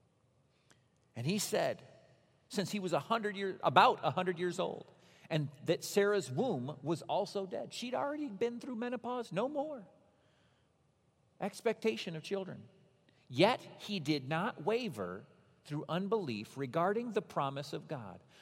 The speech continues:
but was strengthened in his faith, faith, excuse me, and gave glory to God. Here it is, verse twenty-one. Being fully persuaded that God had power to do what he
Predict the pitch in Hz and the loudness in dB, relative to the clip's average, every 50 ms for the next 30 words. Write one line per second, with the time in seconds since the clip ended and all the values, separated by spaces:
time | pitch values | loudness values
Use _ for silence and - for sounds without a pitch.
0 | - - 123 180 175 - 160 156 147 147 - - - - 214 233 262 277 - - | -10 4 4 4 4 4 0 0 0 0 -4 -8 -4 2 2 2 2 2 -2 -2
1 | 147 117 107 104 - - 147 127 110 139 123 110 - - - 104 92 90 98 - | -2 -2 -2 -2 -6 -6 -6 -6 -4 -6 -6 -8 -8 -8 -6 -4 -4 -4 -6 -10
2 | - - - - _ _ _ - 226 214 151 120 123 - - - - - - - | -12 -16 -16 -18 _ _ _ 0 0 0 0 0 -4 -10 -16 -18 -20 -20 -20 -16
3 | - 107 - - 107 127 _ _ - - - - 156 160 160 135 170 165 160 139 | -14 -14 -12 -12 -14 -16 _ _ -20 -20 -8 -6 -4 -4 -2 -2 0 0 -2 -2
4 | - 147 143 156 170 180 190 190 - 196 175 143 113 92 85 85 90 117 - _ | -4 -6 -6 -4 -4 -6 -6 -6 -8 -8 -6 -6 -6 -6 -8 -12 -18 -20 -20 _
5 | _ _ _ _ _ _ _ _ _ _ _ _ _ _ _ - 143 165 170 165 | _ _ _ _ _ _ _ _ _ _ _ _ _ _ _ -4 -2 -2 0 -2
6 | 135 101 - - 127 143 131 - - 160 165 165 160 151 127 92 87 - - - | -2 -4 -4 -6 -8 -8 -8 -8 -10 -8 -8 -8 -8 -8 -10 -10 -12 -14 -20 -20
7 | - _ _ _ _ _ _ _ _ _ _ _ _ _ _ - _ - - - | -20 _ _ _ _ _ _ _ _ _ _ _ _ _ _ -20 _ -20 -20 -20
8 | _ _ _ - - - 196 202 196 185 175 156 - - - - 208 214 226 240 | _ _ _ -8 -2 0 2 2 2 2 0 -2 -4 -6 0 4 4 4 4 4
9 | 262 262 - - - 262 262 254 - - - 165 139 123 104 90 90 87 87 87 | 0 -2 -6 -6 -4 -4 -4 -4 -6 -2 2 4 4 4 2 0 -2 -6 -6 -8
10 | - - - - - - - - - - - 175 175 - - 135 - 175 170 180 | -12 -18 -18 -20 -20 -20 -20 -20 -8 4 6 6 6 6 0 0 2 4 4 4
11 | 196 208 220 233 240 185 143 170 185 156 139 120 - - 160 156 175 180 180 190 | 4 4 4 4 2 0 -2 0 0 0 0 -2 -6 -6 0 2 2 4 4 2
12 | 196 185 - - 127 107 104 104 147 165 170 175 180 190 196 - - - - - | -2 -2 -4 -8 -8 -8 -4 -2 0 0 0 0 -2 -4 -8 -10 -16 -20 -20 -18
13 | - 107 120 143 151 147 - - - - - - - - 143 131 127 123 127 127 | -8 0 2 2 2 2 0 -12 -20 -20 -20 -20 -14 -8 -4 -4 -2 -4 -4 -6